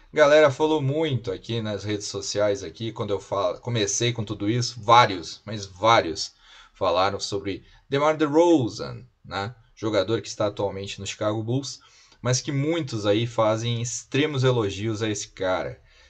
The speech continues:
É... Muitos criticam a questão do Barrett, né? Que não tem um teto que parece, que parece que pra eles não vai evoluir,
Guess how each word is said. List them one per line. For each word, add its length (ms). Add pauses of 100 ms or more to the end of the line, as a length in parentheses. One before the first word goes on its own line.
(180)
É... 840 (640)
Muitos 320
criticam 580
a 40
questão 340
do 100
Barrett, 540
né? 180
Que 100
não 220 (600)
tem 200
um 80
teto 600
que 100
parece, 340
que 60
parece 320
que 100
pra 160
eles 260
não 180
vai 220
evoluir, 540